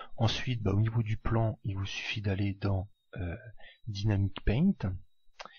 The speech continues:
et ici dans Surface Type, vous tapez sur Vague, hein. Bon, ici j'ai tapé sur Displace parce que j'avais fait un autre test. Je vais vous montrer tout de suite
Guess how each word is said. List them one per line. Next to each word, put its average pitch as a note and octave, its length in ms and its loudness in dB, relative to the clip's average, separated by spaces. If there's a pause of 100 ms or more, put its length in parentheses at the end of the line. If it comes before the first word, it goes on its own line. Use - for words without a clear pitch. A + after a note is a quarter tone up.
(400)
et B2+ 280 2
ici B2 340 -4
dans F#2+ 160 0
Surface - 520 -2
Type, - 280 -2 (100)
vous G#2 160 -6
tapez G#2 360 0
sur - 480 -2
Vague, F#2+ 420 -2
hein. F#2+ 160 -4 (300)
Bon, A2 120 2
ici - 260 -2
j'ai G2+ 160 0
tapé - 280 0
sur G2+ 160 -4
Displace G2+ 480 0
parce - 120 -2
que G2+ 120 -2
j'avais G2 260 2
fait - 160 0
un F#2+ 300 4
autre G#2+ 260 2
test. A#2+ 380 -2
Je G2 120 0
vais F#2+ 60 -2
vous G2+ 100 -2
montrer G2+ 260 -2
tout - 120 -10
de - 60 -14
suite A#2+ 180 -4